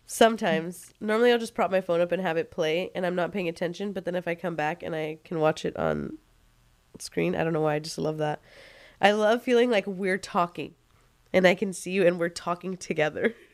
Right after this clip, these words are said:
Like, we're having a conversation and I'm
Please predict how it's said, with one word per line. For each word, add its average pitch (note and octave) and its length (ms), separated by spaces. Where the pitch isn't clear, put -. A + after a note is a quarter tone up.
Like, G#3 180
we're G3 320
having G3+ 240
a E3+ 60
conversation F3 1000
and G3+ 140
I'm G3+ 260